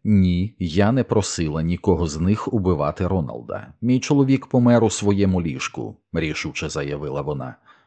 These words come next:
«Ні я, ні хтось інший до цього не причетний. Якщо це все, я хочу повернутися до своїх гостей».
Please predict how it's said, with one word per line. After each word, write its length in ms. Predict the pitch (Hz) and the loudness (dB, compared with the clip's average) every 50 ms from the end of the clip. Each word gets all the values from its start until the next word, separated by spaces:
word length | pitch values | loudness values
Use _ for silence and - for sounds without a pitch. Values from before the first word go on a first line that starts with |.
| _ _ - | _ _ -2
«Ні 180 | 147 147 135 | 0 0 2
я, 320 | 95 95 90 85 85 90 95 | 2 2 2 2 2 4 4
ні 120 | 101 95 | 2 2
хтось 340 | - - - 107 92 - - | 2 2 0 0 2 2 0
інший 360 | 90 92 92 - - 113 107 | 0 0 0 0 0 -2 0
до 120 | 90 90 | 0 -2
цього 320 | 87 - 90 80 76 90 90 | -2 -2 -2 -2 0 0 0
не 120 | 87 85 | 0 -2
причетний. 720 | - - 92 90 - - 123 - - 69 58 - - _ _ _ _ _ | -2 -4 -6 -4 -2 -2 -4 -4 -6 -10 -12 -12 -18 _ _ _ _ _
Якщо 480 | 87 85 82 - - - - 95 85 | -4 -4 -4 -4 -6 -6 -2 -2 -2
це 200 | - - - 82 | -2 -2 -6 -6
все, 360 | 69 - - - 90 82 85 95 | -6 -6 -6 -4 -2 -2 -2 0
я 180 | 95 98 87 | 0 0 -2
хочу 420 | 82 - - 78 76 - - 104 - | -2 -2 -2 -4 -2 -2 -2 -4 0
повернутися 720 | - 123 110 98 85 76 76 76 78 - 92 - - 110 | 0 2 2 2 2 2 -2 -4 -4 -6 -4 -2 0 0
до 120 | 98 92 | 0 -2
своїх 500 | - - 80 76 69 85 87 - - - | -4 -4 -6 -6 -6 -6 -8 -8 -8 -10
гостей». 720 | - 98 95 85 - - - - - 135 - - - | -6 -2 -2 -2 -2 -6 -10 -12 -12 -12 -12 -14 -18